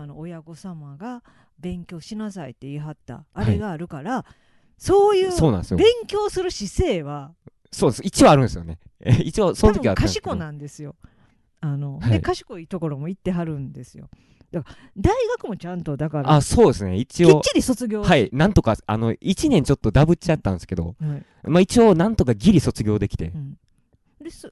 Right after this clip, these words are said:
Speaker 1: きっと賢いでらっしゃるでしょうし、で、親御さん怒ってません？
Speaker 2: いや、あの、実は言うと、
Speaker 1: はい。
Speaker 2: 未だに反対してるんですよ。
Speaker 1: <laughs>
Speaker 2: 未だに反対してて、その、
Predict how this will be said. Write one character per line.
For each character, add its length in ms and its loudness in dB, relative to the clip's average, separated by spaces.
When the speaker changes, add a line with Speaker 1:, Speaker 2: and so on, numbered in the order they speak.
Speaker 1:
き 120 -12
っ 20 -8
と 160 -8
賢 560 -6
い 40 -12
で 140 -10
ら 80 -8
っ 40 -10
し 120 -12
ゃ 40 -6
る 120 -6
で 80 -12
し 120 -16
ょ 60 -16
う 60 -16
し、 300 -12
で、 240 -4
親 260 -14
御 120 -10
さ 200 -10
ん 120 -16
怒 200 -10
っ 20 -8
て 160 -20
ま 140 -16
せ 140 -18
ん？ 80 -20
Speaker 2:
い 80 -4
や、 180 2
あ 60 2
の、 100 0
実 260 0
は 80 6
言 80 4
う 40 -2
と、 340 0
Speaker 1:
は 180 -20
い。 40 -8
Speaker 2:
未 200 0
だ 80 2
に 80 0
反 160 0
対 160 4
し 60 2
て 60 4
る 100 0
ん 20 -4
で 80 8
す 100 6
よ。 60 8
Speaker 1:
<laughs> 140 2
Speaker 2:
未 200 0
だ 0 -
に 140 2
反 100 0
対 160 2
し 40 -4
て 80 -8
て、 240 0
そ 100 0
の、 240 0